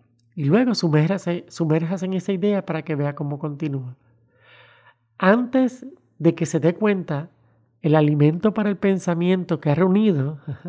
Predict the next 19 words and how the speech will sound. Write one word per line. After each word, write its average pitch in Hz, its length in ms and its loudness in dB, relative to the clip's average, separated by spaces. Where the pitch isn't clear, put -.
<laughs> - 380 -18
inspirará 151 640 2
su 196 140 4
voz 170 260 0
interior 190 560 0
para 156 240 -2
crear 147 280 2
palabras 180 460 0
que 160 120 -2
fluirán 147 500 2
de 185 120 2
sus 135 240 -6
dedos 135 500 -2
a 156 100 -4
la 127 140 -4
pantalla 135 360 0
de 165 60 2
su 175 120 -4
computadora 185 760 -2